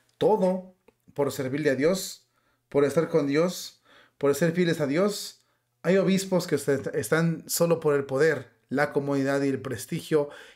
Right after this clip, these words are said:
y el estatus en la iglesia católica. Te muestro uno de ellos, él es el obispo de Toledo, querido hermano en Cristo, él es de Toledo.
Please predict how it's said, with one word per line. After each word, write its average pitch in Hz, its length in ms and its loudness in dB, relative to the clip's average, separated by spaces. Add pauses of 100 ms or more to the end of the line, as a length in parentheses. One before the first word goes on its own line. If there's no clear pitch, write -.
y 156 120 0
el 156 100 4
estatus 202 1040 0
en 143 120 -2
la 143 80 2
iglesia 139 320 0
católica. 139 380 -2
Te 202 120 2
muestro 262 340 2
uno 262 180 4
de 226 80 2
ellos, 208 260 0
él 226 120 4
es 220 100 2
el 208 80 2
obispo 196 320 2
de 180 80 4
Toledo, 156 560 2 (840)
querido 143 600 2
hermano 135 460 -2
en 123 120 -8
Cristo, 156 480 -4
él 143 100 -6
es 131 60 -6
de 131 60 -4
Toledo. 151 460 0